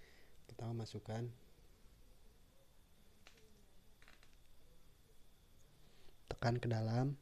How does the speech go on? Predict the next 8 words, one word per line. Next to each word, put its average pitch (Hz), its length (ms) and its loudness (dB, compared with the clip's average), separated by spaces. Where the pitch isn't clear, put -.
kalau 123 220 2
misalkan 120 320 2
seret, 135 240 4
buka 120 180 4
lagi 127 220 8
keluar. 120 480 4
Kebanyakan 117 400 10
grease-nya. 120 480 10